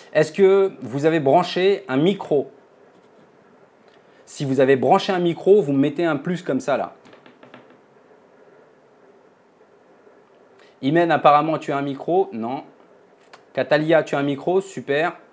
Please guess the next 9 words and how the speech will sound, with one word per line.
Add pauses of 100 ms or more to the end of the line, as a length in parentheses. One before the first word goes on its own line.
(640)
Lily,
tu
as
un
micro.
Impeccable. (680)
Mina
aussi.
Super.